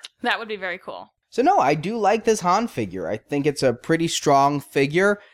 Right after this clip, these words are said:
Speaker 2: and it continues what I said when we reviewed Slave Leia and before that R two, that in the Black Series six-inch line,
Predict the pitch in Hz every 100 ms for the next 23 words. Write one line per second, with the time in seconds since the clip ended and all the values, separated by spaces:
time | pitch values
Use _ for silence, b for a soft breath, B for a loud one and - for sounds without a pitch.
0 | b 151 175 175 170 175 160 - 233 254
1 | 185 196 156 151 165 160 - 170 160 175
2 | 165 143 139 139 135 131 143 - 143 139
3 | 135 123 117 123 175 135 113 - 147 139
4 | 139 131 131 - 135 131 185 b b -
5 | 143 135 - _ - 165 156 127 104 _
6 | - 139 151 - - 180 180 202 - -
7 | 147 - 220 - 156 120 123 180